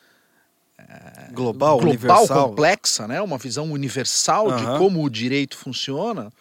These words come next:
Speaker 1: E ele consegue, de certa forma, ter uma leitura do direito dentro de, de, de, do, do, dos, dos parâmetros que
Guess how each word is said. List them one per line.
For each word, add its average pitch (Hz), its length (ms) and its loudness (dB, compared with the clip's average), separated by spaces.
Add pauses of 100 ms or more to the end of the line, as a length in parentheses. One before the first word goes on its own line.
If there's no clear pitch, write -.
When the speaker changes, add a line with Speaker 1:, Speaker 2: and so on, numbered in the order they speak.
(560)
Speaker 1:
E 117 180 -10
ele 131 120 -8
consegue, 135 520 -4
de 113 80 -10
certa - 280 -6
forma, 120 320 -8
ter 143 120 -10
uma 135 140 -6
leitura 143 540 -4
do 131 100 -8
direito 120 560 -8 (560)
dentro 127 480 -6
de, 113 380 -12
de, 101 220 -18
de, 104 200 -20
do, 73 160 -20
do, - 200 -20 (100)
dos, 117 540 -14
dos 123 180 -10
parâmetros 135 640 -4
que 117 480 -12